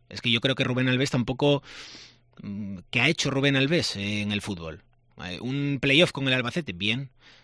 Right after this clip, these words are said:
Viene de hacer una temporada muy mala con el Albacete y está haciendo una temporada bastante floja con el Sporting. Entonces creo que nos estamos agarrando a un entrenador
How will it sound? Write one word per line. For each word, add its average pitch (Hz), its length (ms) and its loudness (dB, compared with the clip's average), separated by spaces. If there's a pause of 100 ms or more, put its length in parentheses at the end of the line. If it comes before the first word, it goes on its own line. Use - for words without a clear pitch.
(160)
Viene 95 340 -6
de 117 60 2
hacer 131 160 0
una 131 120 2
temporada 139 300 2
muy 110 140 2
mala 113 200 2
con 123 140 -2
el 131 60 2
Albacete 127 380 -2
y 180 40 2
está 107 140 -4
haciendo 123 220 -4
una 127 60 -4
temporada 120 480 -2 (500)
bastante 107 480 0
floja 131 280 0
con 104 120 -4
el 71 80 -6
Sporting. - 380 -8 (380)
Entonces 135 280 0
creo 185 160 4
que 180 100 6
nos 120 120 2
estamos 110 300 -2
agarrando 170 340 2
a 107 40 2
un 110 60 2
entrenador 170 540 0